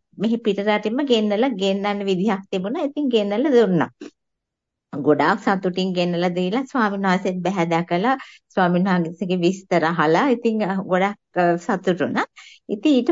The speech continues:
පස්සේ මම පිටරට ආවා මේ පුතාගේ ගෙදර. ඊට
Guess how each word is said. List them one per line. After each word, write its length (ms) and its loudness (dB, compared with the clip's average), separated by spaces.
පස්සේ 580 0
මම 260 2
පිටරට 500 0
ආවා 360 2
මේ 320 -4
පුතාගේ 520 -2
ගෙදර. 360 -2
ඊට 260 2